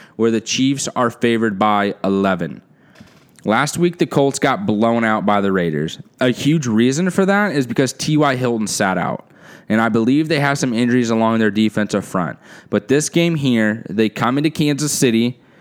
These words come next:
This is the playoff game last year where the Chiefs won the it was their first home playoff win in however long, way too long years. And so now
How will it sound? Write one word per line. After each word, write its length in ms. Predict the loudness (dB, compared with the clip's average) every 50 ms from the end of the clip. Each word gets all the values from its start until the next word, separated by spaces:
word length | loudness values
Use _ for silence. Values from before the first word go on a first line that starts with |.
| -20 -20 -14 _ -2
This 180 | -2 0 2
is 200 | 2 0 0 0
the 440 | 0 2 2 2 2 0 0 -2 -6 -12 _ _ -14 -4 -2
playoff 380 | 0 2 2 2 2 0 0 0
game 200 | 0 0 2 2
last 320 | 2 0 0 0 0 0
year 140 | 2 2 4
where 120 | 2 2
the 100 | 0 0
Chiefs 400 | -2 0 0 0 0 0 -2 -8 -14 -16 _
won 400 | -4 -2 0 2 2 2 2 2
the 120 | 0 -2 -2 -6 _ _ _ _ _ _ -4
it 100 | 0 0
was 140 | 0 2 2
their 120 | 0 0
first 420 | 0 0 0 2 2 2 0 0
home 180 | -2 -2 0 0
playoff 340 | 2 2 2 2 0 0 0
win 260 | 0 0 0 0 0
in 280 | 0 0 0 0 0 -2
however 720 | -4 -6 -4 -2 0 2 2 2 2 2 2 2 2 0
long, 460 | 2 2 2 2 2 0 -2 -4 -6 -6
way 360 | -2 0 2 2 4 2 0
too 240 | 0 0 0 2 2
long 260 | 2 2 2 2 2
years. 460 | 2 2 2 2 2 0 0 -2 -6 -14 -20 -20 -20 -20 -16 -8 -4
And 140 | -4 -2
so 220 | 0 2 2 2 2
now 480 | 2 2 2 2 2 2 2 0 -2